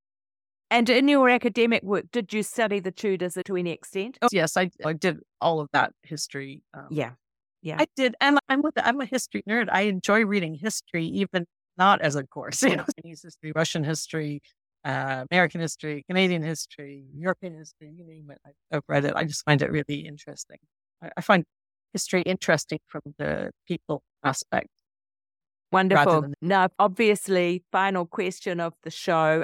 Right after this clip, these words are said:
Speaker 1: Do you like meeting your readers or interacting with your readers, and where can they find you online?
Speaker 2: Oh, absolutely. I absolutely love it when readers send me an email or find me on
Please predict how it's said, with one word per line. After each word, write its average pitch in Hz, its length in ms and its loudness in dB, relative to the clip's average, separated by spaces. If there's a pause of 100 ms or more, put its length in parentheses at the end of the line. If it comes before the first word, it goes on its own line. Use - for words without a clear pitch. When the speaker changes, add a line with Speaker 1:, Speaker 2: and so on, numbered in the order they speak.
(100)
Speaker 1:
Do 220 100 0
you 269 240 4
like 233 400 0 (240)
meeting 214 460 -2
your 170 200 -2
readers 160 540 -4
or 180 240 -2
interacting 196 640 -4
with 175 160 -10
your 156 160 -6
readers, 156 380 -4
and 170 160 -4
where 220 200 2
can 214 200 0
they 190 260 -2
find 170 260 -2
you 170 140 -4
online? 147 540 -6 (200)
Speaker 2:
Oh, 277 360 8
absolutely. 240 1080 4
I 196 140 6
absolutely 233 560 0
love 240 240 4
it 247 180 2
when 202 220 0
readers 196 520 0
send 196 360 -2
me 190 120 0
an 185 120 0
email 190 1000 2
or 160 360 2 (340)
find 170 240 -8
me 175 140 -2
on 165 220 0